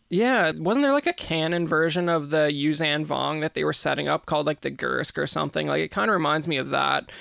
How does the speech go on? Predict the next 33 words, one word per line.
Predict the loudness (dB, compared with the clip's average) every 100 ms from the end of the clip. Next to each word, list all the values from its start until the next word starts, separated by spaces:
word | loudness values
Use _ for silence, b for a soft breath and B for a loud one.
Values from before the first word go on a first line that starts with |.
| B B
Or, | 0 2
like, | 2 0 -6 -16 -8
j-, | -2 -2 0
just, | -2 0 0
like, | 0
you | 0
know, | 2 2
like, | 2 -2 -18 b b _ -4
some, | 0 2
like, | 2 0 0
unknown | 2 4 4 4 4
regions, | 2 2 2 0 0 0
like, | 0 0 -8 -14 -14 -12 -4
dark | 0 2 2
army | 0 0 0 0
that's | 0 0 -4 -6 -16 _ _ -20 -6 0
in | 0
this | 2 0 0
trailer | 0 0 2 2
alone, | 2 0 0 -2
ten | -4 -4 -2
times | 0 -2 -2
more | -2 -4
threatening | -2 -2 -2 -4
than | -4
the | -6
First | -6 -6 -4
Order, | -4 -2 -2 -2
you | -4
know, | -4 -4
something | -4 -2 -4
like | -4 -4
that. | -4 -4